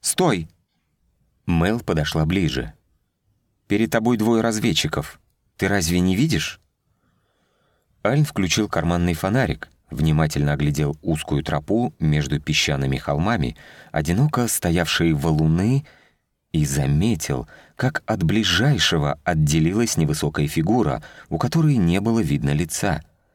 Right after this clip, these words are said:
Разведчик юркнул за камень, второго командор так и не увидел. Вдалеке вспыхнул прожектор — Дрон сделал полукруг и застыл на месте, подмигивая зелёным огоньком.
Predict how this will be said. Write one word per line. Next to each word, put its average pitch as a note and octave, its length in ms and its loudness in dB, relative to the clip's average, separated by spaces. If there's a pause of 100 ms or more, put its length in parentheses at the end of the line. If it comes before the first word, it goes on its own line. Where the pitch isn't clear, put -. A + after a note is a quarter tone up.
(440)
Разведчик D2+ 640 -2
юркнул D2 480 0
за C#2+ 160 -4
камень, D#2 420 -2 (240)
второго B2+ 640 0
командор D#2 540 0
так D2 360 -4
и C#2+ 60 0
не C#2+ 140 2
увидел. F2 520 -2 (680)
Вдалеке F2 420 0
вспыхнул A2+ 520 -2
прожектор — A2 640 -4 (320)
Дрон D#2 340 2
сделал C#2 480 -2
полукруг D#2 680 -2 (260)
и C#3 120 2
застыл A2+ 500 0
на F#2 120 2
месте, A2 600 -2 (260)
подмигивая F#2 800 0 (140)
зелёным D2+ 640 0
огоньком. D#2+ 760 -2